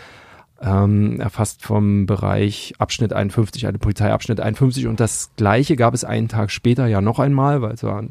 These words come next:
Doppelkonzert, also zwei Tage hintereinander. Da waren's dann viertausenddreihundertdreiundsechzig Teilnehmer in diesem Konzert, hundert Mal Umfeld des Künstlers und jetzt vierzig Mal Milieu zugehörige Personen arabischer Clans.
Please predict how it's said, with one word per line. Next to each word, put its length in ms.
Doppelkonzert, 600
also 180
zwei 200
Tage 260
hintereinander. 540
Da 280
waren's 300
dann 260
viertausenddreihundertdreiundsechzig 1400
Teilnehmer 400
in 80
diesem 200
Konzert, 380
hundert 460
Mal 280
Umfeld 520
des 180
Künstlers 460
und 200
jetzt 200
vierzig 480
Mal 320
Milieu 640
zugehörige 960
Personen 580
arabischer 580
Clans. 560